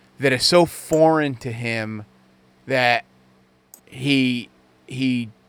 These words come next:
he doesn't want the rest of the movie ruined, so he fast forwards through it. My reaction is the opposite, which, which bug-, which kinda bugged me out a little bit because,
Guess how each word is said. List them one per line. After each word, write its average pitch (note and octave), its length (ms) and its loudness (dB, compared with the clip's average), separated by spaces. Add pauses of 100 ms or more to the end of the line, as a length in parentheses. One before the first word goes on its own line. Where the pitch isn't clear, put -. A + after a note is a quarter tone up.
(920)
he D3+ 120 -4
doesn't D#3 220 4
want D3 140 2
the C#3 60 -2
rest C#3 180 2
of C#3 40 -4
the C#3 40 -2
movie B2+ 220 -2
ruined, A2+ 360 -2
so G#2+ 140 -4
he A2 80 -4
fast A2 340 2
forwards G#2 320 -4
through G2+ 220 -2
it. D2+ 140 2 (1600)
My E3 340 2
reaction E3+ 600 2
is B2+ 120 -8
the A2+ 180 -8
opposite, A2+ 680 -4 (2750)
which, - 300 0 (240)
which C#3 280 -4
bug-, G3 320 2
which D#3+ 200 -2
kinda A3+ 200 0
bugged E3+ 280 -2
me D3+ 140 -2
out D#3 200 4
a F3 40 0
little C3 260 -2
bit A#2 180 -6
because, B2 680 0